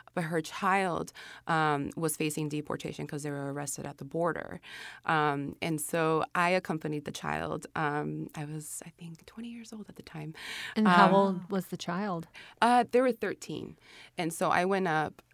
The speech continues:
Speaker 1: uh, to the immigration court. It was my first experience. I was nervous as heck, but I
Speaker 2: Mm-hmm.
Speaker 1: had to act like I was brave because my boss was watching. <laughs> Um, no, just kidding. But obviously, I realized the, the gravity of the situation, and,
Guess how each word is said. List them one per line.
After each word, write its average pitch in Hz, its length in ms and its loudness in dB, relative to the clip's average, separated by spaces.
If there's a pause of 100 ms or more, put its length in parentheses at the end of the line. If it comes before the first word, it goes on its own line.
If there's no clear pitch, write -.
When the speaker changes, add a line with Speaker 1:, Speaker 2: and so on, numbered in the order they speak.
(100)
Speaker 1:
uh, 165 480 4
to 190 160 -2
the 175 100 -2
immigration 160 460 -4
court. 151 440 -2
It 165 60 0
was 160 100 -2
my 160 140 -4
first 156 300 -6
experience. 147 580 -4
I 156 60 -6
was 151 100 -6
nervous 160 560 -6
as 160 140 -6
heck, 185 340 -6
but 160 140 -4
I 151 80 2 (100)
Speaker 2:
Mm-hmm. 196 120 2
Speaker 1:
had 185 200 2
to 147 320 -2 (160)
act 175 460 -6
like 170 180 -8
I 165 60 -6
was 160 200 -10
brave 175 500 -8
because 170 280 -10
my 156 140 -8
boss 160 400 -4
was 160 180 -8
watching. 170 480 -4
<laughs> 277 540 4
Um, 214 380 10
no, 170 120 6
just 180 200 0
kidding. 156 260 0
But 185 240 2
obviously, 277 420 6
I 175 120 2
realized 180 680 0
the, - 280 -2
the 170 100 -2
gravity 160 540 4
of 156 140 -2
the - 100 -6
situation, 151 680 -2
and, 147 200 0